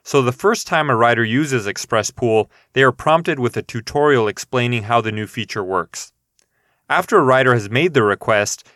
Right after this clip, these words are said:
they are matched with other riders along that same route. Based on where the rider is standing,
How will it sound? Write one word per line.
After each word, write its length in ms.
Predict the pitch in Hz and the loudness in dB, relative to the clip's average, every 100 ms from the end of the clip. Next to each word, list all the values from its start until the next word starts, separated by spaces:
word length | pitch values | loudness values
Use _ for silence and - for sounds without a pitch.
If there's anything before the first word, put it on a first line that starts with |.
| _ | _
they 100 | 131 | 2
are 100 | 127 | 2
matched 400 | 110 123 139 - | 2 -2 -2 -2
with 160 | 117 123 | -4 0
other 260 | 123 131 | 2 2
riders 460 | 110 110 113 156 170 | 4 2 2 0 -2
along 380 | 120 110 113 113 | -6 0 0 0
that 200 | 104 104 | 0 -2
same 320 | - 107 98 | -4 -6 -6
route. 320 | 95 90 - - _ _ _ _ _ _ _ _ _ | -2 -2 -2 -10 _ _ _ _ _ _ _ _ _
Based 300 | - 208 - | 2 2 4
on 140 | 220 175 | 2 4
where 140 | 165 | 4
the 100 | 127 | 4
rider 320 | 113 127 - | 4 4 2
is 80 | 147 | 0
standing, 580 | - 147 143 117 98 | 0 0 0 -2 -6